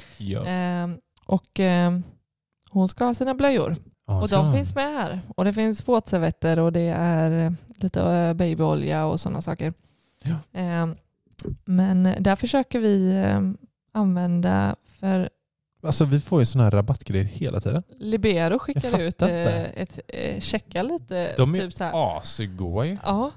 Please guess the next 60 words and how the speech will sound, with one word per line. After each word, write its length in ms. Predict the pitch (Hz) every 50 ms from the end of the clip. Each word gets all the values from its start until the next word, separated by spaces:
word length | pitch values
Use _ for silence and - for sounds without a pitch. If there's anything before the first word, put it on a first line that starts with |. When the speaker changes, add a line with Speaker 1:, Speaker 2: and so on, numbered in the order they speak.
| - _ -
Speaker 2:
det, 60 | -
Speaker 1:
det, 40 | 208
det 80 | - 147
är 40 | 160
Speaker 2:
de 120 | - 208
Speaker 1:
samma 220 | 220 226 233 240
Speaker 2:
är 120 | 247 262 254
Speaker 1:
där. 360 | - 151 147 117 92 - - -
Du 180 | - 113 120
bara 200 | 117 117 107 92
så 100 | 92 - 92
här, 120 | 98 98 - - - - - - - - -
"Ja, 100 | 123 120
men 120 | 123 120
det 80 | 117 117
här 200 | 120 127 123 120
är 40 |
ju 120 | 117 107 95
storlek 560 | - - - 107 98 95 92 90 92 - -
två." 420 | - - 107 113 127 131 - - 123 - - - _ _ _ _ _ _ _ _ _ _ -
Så 100 | - 107
bara, 100 | 117 151
"Ja, 80 | 165
men 100 | 160 139
bra, 220 | 131 165 170 147 120
då 120 | 104 113
köper 400 | 110 - - 127 104 90 - 107
vi 120 | 101 104 101
på 160 | - - - -
oss 160 | 143 151 -
det." 160 | - 107 -
För 80 | - -
Speaker 2:
Ja. 60 | 104
Speaker 1:
att 160 | 107 107 101
det 60 | 107 104
blir 160 | 101 104 98
liksom, 300 | 95 95 - - 98 98
de 140 | 101 101 98
har, 100 | 113 123
den 240 | 117 107 101 101
går 160 | 101 101 98 107
ut 180 | 127 135 -
den 100 | - 120
här 120 | 110 98 92
månaden 500 | 95 101 98 92 85 85 90 107 139 147
typ. 120 | - 123
Speaker 2:
Mm. 140 | 214 233 269 -
Speaker 1:
Ja, 60 | 147
då 100 | 139 135
Speaker 2:
Men 200 | 139 127 123 123
Speaker 1:
har 80 | 127 123
Speaker 2:
vi 60 | 123 120
Speaker 1:
de 20 | 113
till 140 | 110 120
nästa 240 | 117 113 101 - - 120
storlek. 420 | - 190 - - - - - - -
Speaker 2:
Precis, 400 | 233 226 - 269 254 214 - -
vi 100 | 220 214
har 200 | 208 208 202 202
det. 140 | 208 202 208